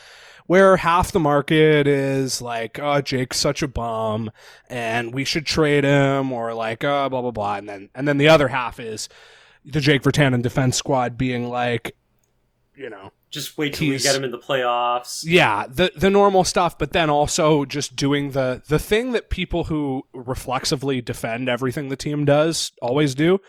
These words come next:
Speaker 1: which is, um, just immediately try to, like, shut down the conversation.
Speaker 2: Right.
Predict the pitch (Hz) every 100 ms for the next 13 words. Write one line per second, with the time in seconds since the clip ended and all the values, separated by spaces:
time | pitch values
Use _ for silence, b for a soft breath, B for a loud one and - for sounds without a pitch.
0 | b b b b b - 151 - 147 123
1 | 131 127 120 120 - _ _ _ _ -
2 | b b b b 262 311 247 214 196 226
3 | - 143 156 - 175 147 131 - - -
4 | 156 - 123 120 139 143 135 - 120 117
5 | 107 113 107 - 165 180 _ _ _ _
6 | 143 127